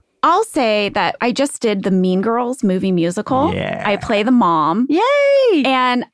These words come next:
Speaker 1: after I got on the set and I, like, was working, I called Angela and I was like, "Angela,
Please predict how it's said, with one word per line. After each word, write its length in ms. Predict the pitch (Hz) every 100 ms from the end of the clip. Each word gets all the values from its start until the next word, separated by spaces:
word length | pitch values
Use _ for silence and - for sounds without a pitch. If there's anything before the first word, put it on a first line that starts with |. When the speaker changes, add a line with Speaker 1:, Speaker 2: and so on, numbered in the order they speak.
| -
Speaker 1:
after 420 | 233 247 - 294 285
I 140 | 247
got 220 | 226 208
on 140 | 202 202
the 60 |
set 540 | - 370 339 185 180 _ -
and 140 | 202 196
I, 220 | 190 - _ _ _ _ -
like, 280 | 180 202 185
was 200 | 196 -
working, 680 | 277 - 220 170 165 185 - _ _ _ _ 214
I 160 | 226
called 340 | 226 254 269 269
Angela 440 | 302 - 220 196 -
and 100 | 208
I 80 | 208
was 160 | 202
like, 240 | 202 - 226
"Angela, 720 | 233 240 233 196 170 165